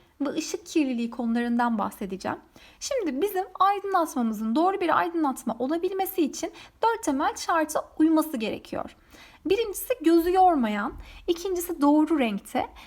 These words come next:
üçüncüsü doğru miktarda, dördüncüsü de en az enerji harcayan bir aydınlatma. Biz tercih edersek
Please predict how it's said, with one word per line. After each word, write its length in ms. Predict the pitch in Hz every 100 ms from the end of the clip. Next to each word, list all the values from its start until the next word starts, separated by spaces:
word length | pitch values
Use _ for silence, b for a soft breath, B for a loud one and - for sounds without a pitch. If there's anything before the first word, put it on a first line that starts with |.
| B
üçüncüsü 480 | 320 370 359 - 277
doğru 280 | 294 330
miktarda, 680 | 453 440 - 392 381 381 403 B B 381
dördüncüsü 560 | 403 339 262 240 262
de 60 | 349 571 -
en 160 | 440 415
az 260 | 311 294 294 -
enerji 400 | 262 254 247 240
harcayan 500 | 233 226 208 214 214
bir 180 | 214 -
aydınlatma. 520 | 208 214 208 220 220
Biz 160 | 233
tercih 420 | - 302 320 330 339
edersek 680 | 311 285 277 233 294 -